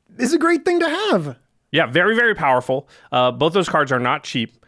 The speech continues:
Speaker 2: And it's because token decks really want this effect on the battlefield, uh, just to power up. It's Panharmonicon for token decks, right? It's just to
Speaker 1: Yeah.
Speaker 2: power up all your, all your token plays.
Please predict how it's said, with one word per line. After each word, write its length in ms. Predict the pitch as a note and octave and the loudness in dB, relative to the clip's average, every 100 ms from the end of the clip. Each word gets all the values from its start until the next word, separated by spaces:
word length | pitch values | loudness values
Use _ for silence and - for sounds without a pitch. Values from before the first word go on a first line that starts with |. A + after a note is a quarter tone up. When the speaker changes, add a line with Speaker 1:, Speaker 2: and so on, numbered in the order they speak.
| _ _ _ - | _ _ _ -4
Speaker 2:
And 440 | C3 B2 A#2+ A#2+ | -2 0 -2 -2
it's 120 | C#3+ | -4
because 240 | C#3+ F#3 - | -2 -2 0
token 320 | G3 G3+ F#3+ | -2 0 0
decks 420 | C#3+ C#3+ - - | 0 -2 -8 -8
really 280 | C3+ F3+ E3 | 0 2 2
want 320 | C3 C#3 C#3 | 2 0 0
this 180 | C#3+ - | -4 -4
effect 380 | A2 B2+ A#2+ - | -4 -2 -4 -2
on 240 | A#2+ A#2 | -2 0
the 40 | |
battlefield, 580 | G#2+ G#2+ A2 - A2+ A2 - - - - | 0 0 -2 -4 -4 -4 -8 -20 -18 -2
uh, 240 | A2 G#2 - - | 0 0 -4 -4
just 180 | F#3+ - | -2 0
to 80 | G3+ | -4
power 460 | _ - E3 F3+ | _ -2 2 2
up. 140 | D3+ - | 0 -2
It's 140 | F#3 - | -6 -4
Panharmonicon 1040 | - A#3 G#3 G#3 F#3+ G3+ F#3+ F3 D3+ C#3+ | -2 0 2 2 2 2 0 0 0 0
for 100 | D3+ | -2
token 300 | C#3+ F3 C3+ | -2 -2 0
decks, 260 | A2 G#2 - | -2 -2 -2
right? 180 | C3+ C#3 | -2 -2
It's 140 | D3+ | -6
just 200 | - F#3+ | -2 0
to 80 | G#3+ | 0
Speaker 1:
Yeah. 60 | D3 | 0
Speaker 2:
power 260 | E3+ F3 | 0 2
up 100 | E3 | 2
all 180 | - C#3+ | 2 0
your, 240 | D3+ C#3 - - | 2 -2 -4 0
all 160 | C3+ | 0
your 100 | C#3 | 0
token 280 | A#2+ D3+ C#3 | 0 -2 -2
plays. 360 | A2+ G2+ G2+ | -2 -2 -2